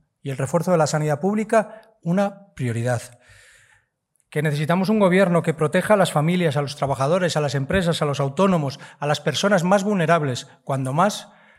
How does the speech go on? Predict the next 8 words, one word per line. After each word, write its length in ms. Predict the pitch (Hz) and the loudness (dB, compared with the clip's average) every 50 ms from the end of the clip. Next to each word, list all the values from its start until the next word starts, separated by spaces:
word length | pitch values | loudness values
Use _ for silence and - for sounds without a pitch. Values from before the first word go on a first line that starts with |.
| _ _ _ - | _ _ _ -8
nos, 260 | 135 131 117 135 139 | -6 -6 -4 -4 -4
nos 540 | 135 131 131 139 131 147 175 156 135 123 120 | -4 -4 -4 -4 -6 -6 -6 -4 -6 -4 -4
necesitan. 600 | 131 123 110 120 - 131 123 - 110 107 110 - _ _ _ _ _ _ _ _ _ _ _ _ _ _ _ _ _ - | -6 -6 -6 -6 -6 -6 -8 -10 -12 -16 -16 -20 _ _ _ _ _ _ _ _ _ _ _ _ _ _ _ _ _ -4
Vamos 220 | 165 185 202 196 | 0 2 4 4
a 60 | 214 | 4
comenzar, 420 | 202 190 170 151 135 190 214 208 - | 6 6 4 4 4 4 4 4 4
por 180 | 180 143 - | 2 2 2
fin, 480 | - 190 180 165 135 - - - - | 2 2 4 2 2 0 -4 -8 -10